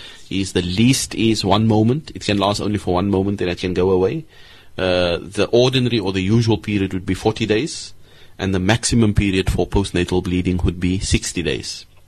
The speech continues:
Okay, so according to the Shafi'i madhab, whatever comes out of, uh, the, uh, whatever emits the body after the miscarriage, that will be considered nifas. So you will consider either the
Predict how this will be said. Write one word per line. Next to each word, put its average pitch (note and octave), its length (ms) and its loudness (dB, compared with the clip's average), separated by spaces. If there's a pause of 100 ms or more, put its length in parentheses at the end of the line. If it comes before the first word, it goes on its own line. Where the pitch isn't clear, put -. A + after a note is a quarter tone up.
(140)
Okay, - 340 -8 (360)
so - 140 0
according C3 300 2
to D3 60 2
the B2+ 80 2
Shafi'i G#2 500 0
madhab, F2+ 380 -4 (380)
whatever A2 420 2
comes G2+ 360 -2
out G2 320 0
of, F2 460 -2
uh, - 200 -4
the, - 360 -6
uh, - 80 -6
whatever - 380 -2
emits F#2+ 360 2
the F2+ 120 2
body F2+ 360 2
after F#2+ 320 2
the F2+ 120 -8
miscarriage, - 760 -4 (340)
that F#2 280 -2
will G2+ 160 2
be F#2+ 100 -4
considered F2+ 520 -6
nifas. E2+ 640 -6 (100)
So - 160 -12
you F2 140 -4
will F2 100 -4
consider F2+ 480 -2
either F#2 360 0
the D#2+ 380 -6